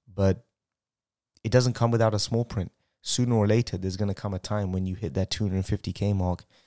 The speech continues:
and forty percent of your hard-earned cheddar is gonna come out of your account. And two hundred fifty grand is not enough money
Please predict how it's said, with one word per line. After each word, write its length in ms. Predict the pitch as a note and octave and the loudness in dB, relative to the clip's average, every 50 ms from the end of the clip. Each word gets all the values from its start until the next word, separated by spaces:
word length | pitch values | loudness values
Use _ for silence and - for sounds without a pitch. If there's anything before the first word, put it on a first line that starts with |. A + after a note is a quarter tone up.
| _ _ _ _ - | _ _ _ _ -6
and 320 | G2 G2 F#2 F2+ F2+ F2+ | -2 -2 0 0 -2 -2
forty 320 | - - A2+ A#2 A2+ A2+ | -4 -2 2 2 2 2
percent 340 | G#2+ - G#2 - A#2+ A#2 D2 | 2 2 2 2 2 2 0
of 100 | D#2+ F#2+ | -2 -2
your 100 | G2+ G2 | -2 0
hard-earned 420 | F2 G#2 G#2 G#2 G2+ G#2 G2+ G2 F#2 | 2 4 4 4 4 2 0 0 0
cheddar 320 | - A2 A2+ A2+ G2+ - - | 0 0 0 0 -2 -4 -8
is 120 | - - - | -10 -6 -2
gonna 160 | G#2 G2 G2 | -2 -2 -2
come 180 | - - G#2+ | 0 -2 -2
out 120 | G#2+ G#2 G2+ | 0 0 0
of 60 | G2 | 0
your 120 | G2+ G#2 | 0 0
account. 320 | G2 F#2+ - A2+ A#2 G#2+ - _ _ _ _ _ _ _ _ _ _ _ _ _ _ _ _ _ _ _ _ _ | 0 0 0 -2 -2 -2 -4 _ _ _ _ _ _ _ _ _ _ _ _ _ _ _ _ _ _ _ _ _
And 180 | - G#2+ G2 - | -2 -2 -2 0
two 140 | - - C#3+ | 0 2 2
hundred 200 | C#3+ C#3+ B2+ - | 4 2 2 2
fifty 240 | - B2 - - G#2 | 0 -2 -2 -2 -2
grand 400 | G2 G#2+ A#2 B2 A2+ F#2+ - - _ _ _ _ _ _ - | 2 2 2 2 2 0 -4 -8 _ _ _ _ _ _ -6
is 160 | A2 G2 F#2 | -4 -2 0
not 240 | G2+ A2 A#2 - - - | 2 2 0 0 -2 -4
enough 320 | G#2 G#2 A2+ A2 - - | -2 -2 -2 -2 -2 -2
money 320 | G#2 A2+ A#2+ A2 F#2+ G2 | -2 -2 0 -2 -2 -6